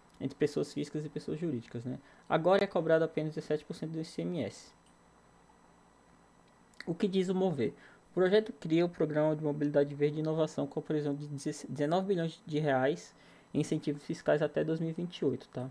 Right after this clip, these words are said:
Que, tipo, é, assim, é pouco, né? Dezenove bilhões de reais, assim,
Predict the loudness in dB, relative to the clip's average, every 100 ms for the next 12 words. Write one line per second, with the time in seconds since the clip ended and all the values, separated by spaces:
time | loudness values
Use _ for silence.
0 | -12 -20 -8 -6 -4 -2 -2 -2 -8 -16
1 | -16 -6 -4 -4 -8 -12 -12 -12 -2 0
2 | 0 -4 -20 -20 -20 -18 -14 -10 -6 -6
3 | -4 -6 -6 -6 -4 -2 -2 -4 -8 -8
4 | -8